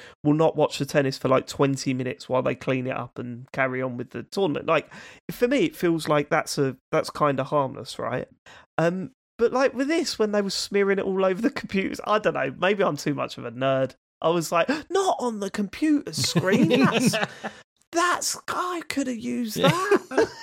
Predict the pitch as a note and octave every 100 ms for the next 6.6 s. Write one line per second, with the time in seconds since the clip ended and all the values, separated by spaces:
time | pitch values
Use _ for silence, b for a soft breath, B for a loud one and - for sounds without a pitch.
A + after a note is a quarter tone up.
0 | - A3+ B3+ C4 D4 B3+ B3 D#4 E4+ D4+
1 | G#3+ C4 B3 F#3 G#3 F3+ - F#3 E3+ C#3+
2 | B B B _ F3+ C3+ A2 A2+ C3+ D#3
3 | B2 B2+ D3+ D3+ D#3+ C3+ C#3 G#2 A#2 A2
4 | D3 A2+ - B2+ - A2+ - C3+ C3 C3
5 | B2+ B2+ A#2+ C#3 A#2+ B2 A#2+ C#3+ A2+ A2+
6 | A2+ A2+ B2 A#2 F#2+